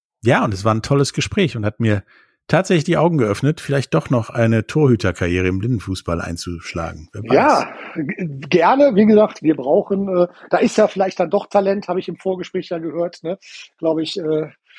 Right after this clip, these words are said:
Speaker 2: also von daher vielleicht, äh, da kommt's auf die Altersstruktur an natürlich. Wir wollen unseren Schnitt natürlich nicht kaputt machen. Aber nein,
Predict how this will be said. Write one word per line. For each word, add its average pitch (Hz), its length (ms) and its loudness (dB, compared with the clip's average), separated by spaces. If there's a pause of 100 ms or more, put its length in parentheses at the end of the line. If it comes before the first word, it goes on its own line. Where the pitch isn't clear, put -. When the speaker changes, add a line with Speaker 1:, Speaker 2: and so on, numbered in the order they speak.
(240)
Speaker 2:
also 151 180 -6
von 151 180 -8
daher 160 500 2 (100)
vielleicht, 190 640 2
äh, 202 220 2 (220)
da 190 100 4
kommt's 247 240 2
auf 233 100 2
die 208 120 0
Altersstruktur 202 840 0
an 190 80 -4
natürlich. 175 360 -4
Wir 170 100 -2
wollen 185 160 0
unseren 156 180 -6
Schnitt 220 260 -6
natürlich 185 280 -8
nicht 170 140 -10
kaputt 185 320 -4
machen. 156 240 -12 (280)
Aber 143 160 4
nein, 147 260 4